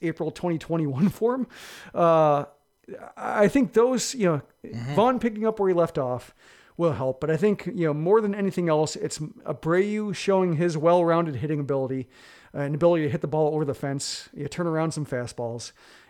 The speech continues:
Speaker 1: and Moncada coming back and being that left-handed bat that keeps right-handed pitchers honest, I think will be those two things that makes me think that it's, uh, you know, a sustainable offense and not just an offense that gets hot for a game or two at a time.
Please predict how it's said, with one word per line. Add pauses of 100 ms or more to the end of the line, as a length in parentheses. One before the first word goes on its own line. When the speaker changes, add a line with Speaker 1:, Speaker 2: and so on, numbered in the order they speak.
(120)
Speaker 1:
and
Moncada
coming
back
and
being
that
left-handed
bat
that
keeps
right-handed
pitchers
honest,
I
think
will
be
those
two
things (420)
that
makes
me
think
that
it's,
uh, (800)
you
know, (640)
a
sustainable (540)
offense
and
not
just
an
offense
that
gets
hot
for
a
game
or
two
at
a
time.